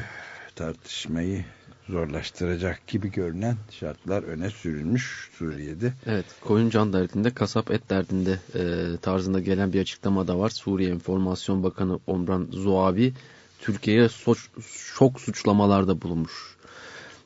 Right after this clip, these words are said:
Speaker 2: E, milyarlarca dolar değerinde mal ve ürünün Türkiye tarafından çalındığını söylemiş, e, ve, e, Türkiye'ye nakledildiğini söylemiş. Türkiye hükümetinin Suriye krizine, e, karıştığına dair ayrıntılı belge ve dosyalar,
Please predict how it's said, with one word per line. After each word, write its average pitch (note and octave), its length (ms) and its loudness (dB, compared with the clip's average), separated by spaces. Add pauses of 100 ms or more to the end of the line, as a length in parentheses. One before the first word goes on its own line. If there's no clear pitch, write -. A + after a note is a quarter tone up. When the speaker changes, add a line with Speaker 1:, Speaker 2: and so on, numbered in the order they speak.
Speaker 2:
E, F#2+ 360 8
milyarlarca A2+ 720 8
dolar G#2+ 380 6
değerinde G#2 460 8
mal G2+ 360 6
ve G2+ 100 4
ürünün G#2+ 520 6
Türkiye G#2+ 360 4
tarafından G#2+ 520 4
çalındığını G#2+ 640 4
söylemiş, G2 680 2 (180)
e, - 40 -2
ve, F#2+ 360 2
e, G#2+ 300 0 (440)
Türkiye'ye A2 600 2
nakledildiğini F2+ 680 0
söylemiş. G2+ 600 0 (680)
Türkiye A#2 360 6
hükümetinin G#2+ 460 4
Suriye A2+ 380 4
krizine, G2 480 0 (200)
e, E2 140 -2 (280)
karıştığına G#2 540 2
dair G2+ 380 4
ayrıntılı G#2 640 2
belge G2+ 360 2
ve G#2+ 140 0
dosyalar, G#2 500 0